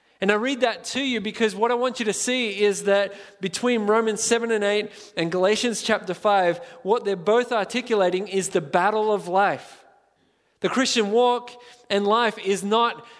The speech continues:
just an easy walk where you're going along strolling your way to heaven. No, it's a battle between the flesh and the spirit. It's a battle for self-control.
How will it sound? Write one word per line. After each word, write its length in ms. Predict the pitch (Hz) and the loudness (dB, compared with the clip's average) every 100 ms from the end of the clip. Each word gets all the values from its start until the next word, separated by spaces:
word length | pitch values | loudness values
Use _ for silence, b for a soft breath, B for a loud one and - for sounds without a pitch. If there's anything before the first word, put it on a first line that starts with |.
| B | B
just 340 | 220 214 - - | -2 0 -6 -8
an 200 | 190 208 | -6 -4
easy 420 | 220 233 208 220 | 0 0 0 0
walk 400 | 185 226 226 - | 2 2 2 -2
where 100 | 208 | -2
you're 120 | 202 | -2
going 320 | 196 214 214 | 0 0 2
along 300 | 202 214 208 | 2 2 0
strolling 600 | 185 - - 208 226 220 | -2 -6 0 2 2 0
your 140 | 208 202 | 0 2
way 180 | 208 208 | 4 2
to 140 | 185 | 2
heaven. 340 | 190 240 190 | 0 -2 -2
No, 180 | 175 226 | 0 2
it's 160 | 220 214 | 2 0
a 60 | |
battle 640 | 170 151 190 247 196 123 - - _ _ _ b b b | -2 2 2 2 -2 -4 -10 -20 _ _ _ b b b
between 460 | 196 196 240 233 202 | -4 -2 0 2 2
the 80 | |
flesh 680 | 180 - 220 240 254 - - B B | -2 -2 0 2 0 -4 -8 B B
and 160 | 190 202 | -2 0
the 80 | 180 | 0
spirit. 880 | - - - 240 220 165 - - - _ b b b b b b | -2 -2 0 2 2 -2 -8 -18 -20 _ b b b b b b
It's 160 | 185 | 0
a 80 | 226 | 2
battle 480 | 175 196 208 247 208 | 0 2 2 2 -2
for 160 | - 190 | -2 -4
self-control. 1800 | - - 196 220 208 - - _ _ 214 185 - 208 208 151 117 - | -2 0 2 2 -2 -12 -20 _ _ -4 -4 0 2 4 2 -2 -14